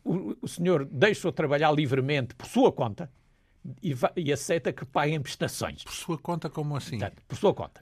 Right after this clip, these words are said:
Speaker 2: Liberta-o, num certo
Speaker 1: Liberta,
Speaker 2: sentido.
Speaker 1: vai fazer o seu, o, o negócio porque ele diz, "Eu sozinho consigo ganhar para isso." E ele faz condições. Pois sim, então trabalha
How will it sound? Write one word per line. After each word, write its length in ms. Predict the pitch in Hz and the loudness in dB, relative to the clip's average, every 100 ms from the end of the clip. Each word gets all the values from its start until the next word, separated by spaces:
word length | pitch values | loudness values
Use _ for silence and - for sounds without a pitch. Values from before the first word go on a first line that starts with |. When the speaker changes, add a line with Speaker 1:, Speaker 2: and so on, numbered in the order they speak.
| 101 | -6
Speaker 2:
Liberta-o, 640 | 143 147 156 156 127 113 | 0 4 6 6 4 0
num 120 | 117 | 0
certo 120 | 135 135 | 2 4
Speaker 1:
Liberta, 320 | 151 208 127 | 6 6 4
Speaker 2:
sentido. 200 | 123 170 - | -2 -6 -6
Speaker 1:
vai 200 | - 202 | 2 4
fazer 200 | 196 151 | 4 0
o 60 | 180 | -2
seu, 180 | - 180 | -2 -4
o, 240 | 160 135 131 | -4 -6 -6
o 40 | |
negócio 440 | 143 147 180 - | -2 2 2 0
porque 160 | 160 175 | -6 -4
ele 100 | 139 | -2
diz, 160 | 117 135 | -2 0
"Eu 160 | 202 | 0
sozinho 560 | - 190 135 165 185 185 _ _ _ _ _ | 0 0 2 0 -2 -6 _ _ _ _ _
consigo 360 | - 147 - 147 | -2 -2 -2 -4
ganhar 400 | 131 120 113 90 - - - - | -2 -2 -4 -6 -12 -20 -20 -14
para 140 | 113 | -14
isso." 160 | - - _ _ - | -14 -20 _ _ -8
E 100 | 123 | -4
ele 120 | 143 | -2
faz 240 | 127 147 - | 2 2 0
condições. 560 | 165 139 - 107 - - | -4 -4 -2 -4 -6 -2
Pois 180 | 147 - | -2 0
sim, 120 | 123 | -4
então 280 | 95 123 104 | -4 -8 -6
trabalha 540 | 120 110 147 202 | -2 2 4 4